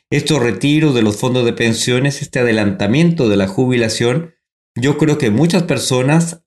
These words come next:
han pensado ciertamente hacer inversiones en este tipo de instrumentos financieros, llámese criptomonedas.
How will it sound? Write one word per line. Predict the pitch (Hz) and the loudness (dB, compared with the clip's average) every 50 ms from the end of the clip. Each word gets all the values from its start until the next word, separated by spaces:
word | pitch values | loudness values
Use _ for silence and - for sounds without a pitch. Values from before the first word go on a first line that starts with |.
| - | -6
han | - 131 143 151 143 - | -4 0 0 0 0 0
pensado | 147 143 131 123 - - - 120 117 117 123 147 156 | 0 2 2 0 0 -2 -2 0 0 2 2 2 0
ciertamente | 160 - - 135 127 - - 120 117 117 117 120 117 - - 107 | 0 -2 -2 -4 -4 -2 -2 0 0 0 0 0 -2 -2 -2 -4
hacer | 98 - - 131 | -2 -2 -2 0
inversiones | 135 139 139 131 127 123 - - - 135 131 127 143 156 170 170 165 _ _ _ _ _ _ _ - | 0 0 2 0 0 -2 -2 -2 0 0 0 2 2 0 0 -2 -4 _ _ _ _ _ _ _ -4
en | - 113 113 117 | -2 0 2 2
este | 139 160 165 165 165 131 113 | 2 2 0 0 -2 -4 -2
tipo | - 139 - - 123 113 | -2 -4 -2 -2 -2 0
de | 110 | 0
instrumentos | 107 104 - 113 101 113 120 113 - 117 107 | -2 -2 -4 -4 -2 -2 -2 -2 -4 -6 -6
financieros, | - 104 104 98 98 95 98 - 127 120 120 127 131 - - _ _ _ _ _ _ - | -4 -2 0 0 0 0 0 -2 -2 0 0 -2 -4 -4 -10 _ _ _ _ _ _ -6
llámese | - 104 113 135 139 143 135 135 - - 113 87 | -4 -2 0 0 2 0 0 0 -2 -4 -4 -4
criptomonedas. | - 127 131 127 - - 120 104 101 92 90 87 85 85 82 82 - - | -2 -4 -4 -4 -6 -6 -4 -2 -2 -2 -2 -2 -4 -4 -6 -8 -12 -18